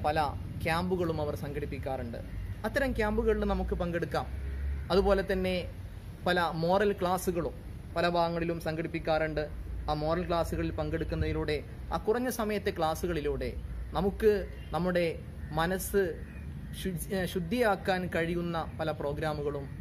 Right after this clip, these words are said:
പല ക്ലബ്ബുകളും സംഘടനകളും നടത്താറുണ്ട്. അപ്പൊ ഈ വെക്കേഷനിൽ ഒരുപക്ഷെ നമ്മൾ കഴിഞ്ഞൊരു വർഷം മുഴുവൻ നമ്മുടെ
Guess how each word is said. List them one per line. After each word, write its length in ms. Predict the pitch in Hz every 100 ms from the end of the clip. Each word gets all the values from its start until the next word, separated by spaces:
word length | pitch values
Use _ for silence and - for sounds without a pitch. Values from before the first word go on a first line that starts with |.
| -
പല 120 | 143 139 135 - - -
ക്ലബ്ബുകളും 500 | 160 165 180 196 180 165
സംഘടനകളും 480 | 151 151 147 147 147
നടത്താറുണ്ട്. 540 | 139 135 135 127 120 - - - - - -
അപ്പൊ 120 | 285
ഈ 20 |
വെക്കേഷനിൽ 640 | 285 247 269 269 247 214 - - - -
ഒരുപക്ഷെ 340 | 208 220 - 220
നമ്മൾ 200 | 208 220 240 220 - -
കഴിഞ്ഞൊരു 360 | 185 202 226 220 202
വർഷം 320 | 175 - 196 - -
മുഴുവൻ 300 | 147 185 202 190 - - -
നമ്മുടെ 200 | 165 180